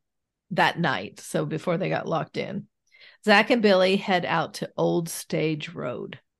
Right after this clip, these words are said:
out in the country. This road is said to be very haunted, but not only that, this is an area where many do-, bodies have been found.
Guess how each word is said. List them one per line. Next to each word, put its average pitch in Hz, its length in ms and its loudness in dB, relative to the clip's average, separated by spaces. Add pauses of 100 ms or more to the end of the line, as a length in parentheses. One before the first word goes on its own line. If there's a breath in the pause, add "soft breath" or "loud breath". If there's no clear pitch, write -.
out - 160 2
in 139 60 -10
the 165 80 -6
country. - 560 -10 (360)
This 202 240 0
road 220 200 6
is 220 120 0
said 160 280 -2
to 170 80 -12
be 165 160 -4
very 151 360 -4
haunted, 170 640 -6 (440 soft breath)
but 175 100 0
not 202 280 4
only 214 260 2
that, 165 320 0
this 190 240 -6
is 202 120 0
an 202 120 0
area 160 340 0
where 156 140 -4
many 160 340 -2
do-, 160 300 -2 (160)
bodies 165 600 2
have 156 200 -8
been 156 160 -10
found. - 520 -8